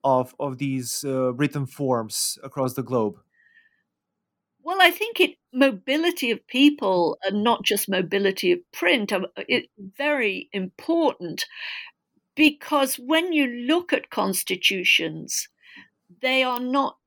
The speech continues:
Speaker 2: just, and, and they never have been, and they still aren't, purely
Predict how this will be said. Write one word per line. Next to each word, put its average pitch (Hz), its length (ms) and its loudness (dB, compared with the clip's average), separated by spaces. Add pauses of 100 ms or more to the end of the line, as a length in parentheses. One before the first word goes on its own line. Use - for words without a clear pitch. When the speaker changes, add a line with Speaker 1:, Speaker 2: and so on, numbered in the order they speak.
(140)
Speaker 2:
just, 226 560 0 (840)
and, 226 260 0
and 214 140 0
they 202 340 2
never 208 280 2
have 226 400 0
been, 190 260 2
and 196 180 -2
they 190 120 2
still 202 720 4
aren't, 214 500 -2 (500)
purely 233 920 2